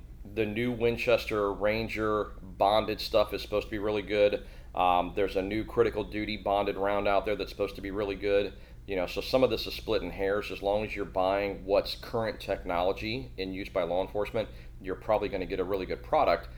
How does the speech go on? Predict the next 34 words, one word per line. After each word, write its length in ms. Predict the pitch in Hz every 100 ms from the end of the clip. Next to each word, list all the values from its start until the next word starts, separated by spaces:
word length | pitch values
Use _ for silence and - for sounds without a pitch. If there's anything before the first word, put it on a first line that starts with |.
| - - - - - -
but 240 | 101 -
understand 920 | 110 107 101 - 110 110 110 98 90
that 320 | 98 - -
they 120 | 101 98
may 220 | 101 98
be 160 | 98
designed 640 | 95 92 82 95 95 95 90
for 160 | - 90
different 400 | 95 90 85 -
things. 460 | 196 - - - - - - - -
Um, 560 | 87 85 82 85 80 82 - -
and 120 | 90
I, 140 | 90 - 87
I 60 |
go 160 | 87 92
back 300 | 87 87 -
to 80 | 92
the 80 | 90
one 220 | 95 90
twenty-four 460 | 95 90 - 95
grain 240 | 92 92 87
plus 280 | - 90 -
P 440 | 107 92 87 78 - -
kinda 200 | 98 78
coming 280 | - 98 82
apart 360 | - 101 82
on 100 | 87
those 140 | 87 95
intermediate 440 | 90 90 80 -
barriers. 340 | 95 85 73
If 100 | 82
you're 140 | 92 98
law 220 | 95 107
enforcement, 500 | - 87 82 85